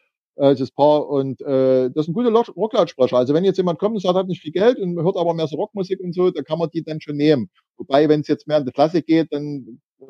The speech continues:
sollte man dann schon Richtung Waffertail arbeiten. Äh, das sind die Sachen. Und dann habe ich noch ein, zwei Lautsprecherfirmen, die jetzt demnächst, was aus Frankreich kommt jetzt noch an, wenn ich meinen Laden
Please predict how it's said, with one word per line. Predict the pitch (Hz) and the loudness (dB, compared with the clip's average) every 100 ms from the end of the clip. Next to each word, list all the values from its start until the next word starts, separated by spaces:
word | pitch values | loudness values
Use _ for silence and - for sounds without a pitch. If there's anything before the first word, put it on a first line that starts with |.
| 131 | -8
sollte | 139 147 | -2 0
man | 143 | 0
dann | 139 139 | -4 -4
schon | 139 | -4
Richtung | 143 - 131 | -6 -8 0
Waffertail | 127 165 127 107 | 0 0 0 0
arbeiten. | 110 123 127 139 180 _ _ _ _ _ - | 0 2 2 2 -6 _ _ _ _ _ 0
Äh, | 143 135 131 | 4 4 4
das | 143 | 0
sind | 156 139 147 | 2 -4 -4
die | 156 | -2
Sachen. | 156 147 156 | 0 0 -2
Und | 127 | -2
dann | 139 | 0
habe | 147 147 | 0 -2
ich | 139 | -4
noch | 143 | -4
ein, | 147 151 | -2 -4
zwei | 156 147 143 | -2 2 4
Lautsprecherfirmen, | 131 151 - 139 131 147 143 | 4 0 -4 -10 -2 -2 -2
die | 139 135 | -4 0
jetzt | 139 - _ | 0 0 _
demnächst, | 135 135 131 151 180 - - | 0 2 2 4 4 0 -4
was | 143 135 | -4 -2
aus | - 131 | -2 -2
Frankreich | - 160 180 175 175 | -2 -4 2 2 2
kommt | 175 175 | -2 -2
jetzt | 170 - | -2 -2
noch | 170 170 | -6 -4
an, | 165 170 | -4 -2
wenn | 135 135 | -2 -4
ich | - | -6
meinen | 127 131 127 _ | -8 -6 -10 _
Laden | 117 123 143 147 143 | 0 2 2 -2 -10